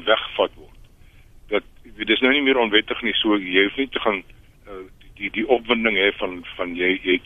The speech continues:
oortree die wet nie. Want, uh, elke stukkie navorsing wys dat dagga is veral gevaarlik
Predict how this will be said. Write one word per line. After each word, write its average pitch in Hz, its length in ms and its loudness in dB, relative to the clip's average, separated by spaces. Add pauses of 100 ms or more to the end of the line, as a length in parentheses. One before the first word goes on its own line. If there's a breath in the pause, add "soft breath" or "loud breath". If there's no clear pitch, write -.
oortree 101 320 0
die 95 120 0
wet 90 260 -4
nie. - 120 -20 (520 soft breath)
Want, 110 240 0 (140)
uh, 113 180 0 (160)
elke 190 360 4 (120)
stukkie 165 320 -2
navorsing 117 680 0
wys 98 240 2 (640)
dat 101 180 -10
dagga 117 340 2
is - 120 -6
veral 147 340 2
gevaarlik 104 600 0